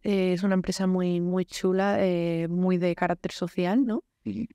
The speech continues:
Speaker 1: Eh, el proyecto, eh, sigue disponible en Android, ios y,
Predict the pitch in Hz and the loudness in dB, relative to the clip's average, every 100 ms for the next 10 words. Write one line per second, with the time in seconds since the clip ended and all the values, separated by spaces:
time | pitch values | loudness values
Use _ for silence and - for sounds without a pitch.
0 | - 208 196 185 180 180 - 190 202 196 | 0 2 4 2 2 0 0 0 2 2
1 | 196 - - 247 262 - 208 190 180 - | 0 0 2 6 4 4 2 2 0 0
2 | 196 185 180 175 170 - 180 175 175 185 | 2 4 4 2 -2 -2 0 2 2 2
3 | 175 175 175 175 170 170 170 165 170 170 | 2 0 0 0 0 0 0 0 -2 -2
4 | 160 160 - - | -2 -4 -4 -6